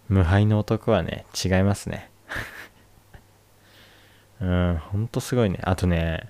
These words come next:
普通にミクル選手倒したパンチも、あ、一発でミクル選手あんだけ倒せるんだっていうか、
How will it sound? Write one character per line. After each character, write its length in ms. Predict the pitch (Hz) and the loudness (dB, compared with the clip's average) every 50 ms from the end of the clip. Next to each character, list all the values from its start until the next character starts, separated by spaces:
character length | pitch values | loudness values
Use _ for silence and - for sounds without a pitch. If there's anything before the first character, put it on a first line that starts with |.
| - - | -18 -20
普 140 | - - | -20 -16
通 160 | - - - 151 | -8 -2 0 2
に 340 | 151 151 151 151 139 107 | 4 4 4 4 4 2
ミ 140 | 90 92 92 | 2 0 0
ク 100 | - 135 | 0 -2
ル 60 | 147 | 0
選 160 | 160 - 202 175 | 2 2 2 2
手 60 | - | 2
倒 220 | - - 104 127 | 2 4 4 4
し 80 | 135 - | 2 0
た 60 | - | -4
パ 140 | - - 95 | 0 0 0
ン 80 | 95 | 0
チ 120 | - - 92 | 0 -4 -6
も、 300 | 87 85 85 - - - - - _ _ _ _ - - - - - - - - - - | -6 -6 -6 -8 -10 -14 -18 -20 _ _ _ _ -20 -20 -20 -20 -20 -20 -20 -20 -10 -2
あ、 100 | - 131 | 0 2
一 160 | 127 117 104 - _ _ - | 2 2 0 -4 _ _ 4
発 280 | - 196 - - 208 | 4 4 4 4 4
で 80 | 185 127 | 6 6
ミ 140 | 107 107 107 | 6 6 4
ク 140 | - 170 | 4 2
ル 80 | 165 165 | 2 2
選 260 | 151 165 165 160 151 | 2 2 2 2 2
手 200 | 147 - - 117 | 0 0 0 0
あ 140 | 98 95 104 | 2 2 2
ん 140 | 113 127 127 | 2 2 2
だ 100 | 139 135 | 0 0
け 100 | - 131 | -2 -2
倒 200 | - 131 123 120 | 0 2 2 2
せ 140 | - - 113 | 2 2 0
る 100 | 98 92 | 2 0
ん 80 | 87 | 0
だ 80 | 82 82 | -2 -4
っ 20 | |
て 160 | - - - | -6 -6 -10
い 40 | 82 | -8
う 20 | - | -6
か、 240 | - 76 - - | -4 -6 -6 -6